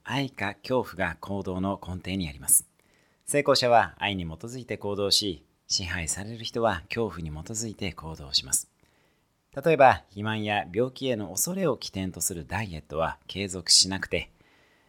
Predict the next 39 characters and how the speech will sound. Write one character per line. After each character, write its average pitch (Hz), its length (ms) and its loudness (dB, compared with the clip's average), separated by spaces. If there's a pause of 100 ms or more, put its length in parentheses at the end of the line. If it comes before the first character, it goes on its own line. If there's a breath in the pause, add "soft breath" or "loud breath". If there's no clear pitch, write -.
(180 soft breath)
自 123 120 2
分 127 140 6
の 120 100 4
体 123 320 2
へ 123 40 2
の 110 260 2
愛 113 200 -2
情 120 260 2
を - 200 0
起 - 100 -12
点 95 180 -4
に 90 80 -4
し - 60 0
た 87 100 -8
ダ 90 160 -2
イ 87 40 0
エ - 20 -2
ッ 82 80 -10
ト - 80 -12
の 85 100 -8
方 127 160 -4
は 123 180 4
う 78 100 -12
ま 80 160 -8
く 65 100 -18
い 64 60 -18
く - 80 -20
こ 85 100 -14
と 95 100 -8
が 69 120 -12
多 76 100 -10
い 65 60 -14
も 64 100 -18
の 65 80 -18
で 69 100 -16
す。 - 180 -2 (720 loud breath)
こ 131 60 4
れ 135 80 8
は 123 240 8